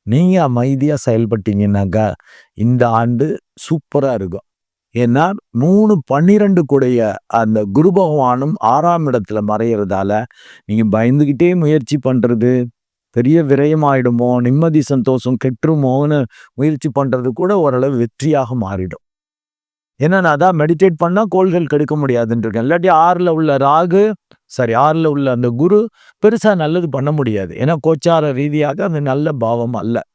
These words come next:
இரண்டு, ஐந்து, ஏழு, ஒன்பதுல தான் இருப்பார். இதே மெடிடேட் பண்ணிட்டு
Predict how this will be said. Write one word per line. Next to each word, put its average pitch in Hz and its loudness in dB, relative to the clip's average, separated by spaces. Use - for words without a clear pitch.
இரண்டு, 185 4
ஐந்து, 170 0
ஏழு, 170 0
ஒன்பதுல 147 0
தான் 135 -4
இருப்பார். 104 -10
இதே 165 2
மெடிடேட் 185 2
பண்ணிட்டு 170 0